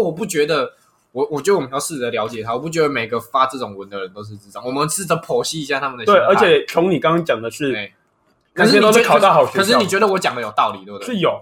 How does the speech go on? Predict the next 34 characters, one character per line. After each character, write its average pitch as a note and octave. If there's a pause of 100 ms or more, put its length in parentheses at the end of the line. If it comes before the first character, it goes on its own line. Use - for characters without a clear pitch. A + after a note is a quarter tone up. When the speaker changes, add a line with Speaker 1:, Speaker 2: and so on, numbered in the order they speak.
Speaker 1:
哎。 A#2 (200)
Speaker 2:
是 G3
有。 A#2 (500)
可 -
是 F#3+
我 F#3+
要 F3+
现 G3
在 F#3+
想 -
一 -
下 D#3+
另 E3
外 D3+
一 C#3
个 C3+
层 A#2+
面 A#2+
的 G#2
东 G#2
西。 - (160)
Speaker 1:
哎。 F#2+
Speaker 2:
就 F3
是 G3
你 E3+
说 F3
那 F3+
些 E3+
人 D#3
都 C#3
是 C#3
聪 C3
明 C3
的， A2+